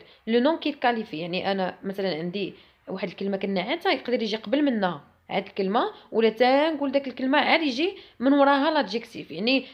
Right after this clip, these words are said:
كيديبلاصا فين ما بغيت. يعني نقول اون بيل فواتور ولا نقول فواتور بيل، يعني كنقدر نديبلاسيه. اكزامبل،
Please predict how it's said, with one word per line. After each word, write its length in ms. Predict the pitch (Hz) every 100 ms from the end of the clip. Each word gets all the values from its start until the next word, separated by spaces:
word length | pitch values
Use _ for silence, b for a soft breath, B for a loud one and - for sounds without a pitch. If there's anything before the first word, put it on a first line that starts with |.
| -
كيديبلاصا 680 | 269 196 269 269 262 262 277
فين 160 | 277
ما 140 | 262 311
بغيت. 320 | 170 151 -
يعني 200 | 185 202
نقول 220 | 202 220
اون 160 | 226 214
بيل 220 | 240 220
فواتور 360 | 196 190 311
ولا 180 | 294 233
نقول 220 | 220 220
فواتور 400 | 196 208 208 208
بيل، 300 | 196 294 311 - B B
يعني 300 | 180 269 277 - -
كنقدر 340 | 262 240 240 294
نديبلاسيه. 720 | 247 262 254 208 190 156 156 -
اكزامبل، 520 | 262 185 202 151 -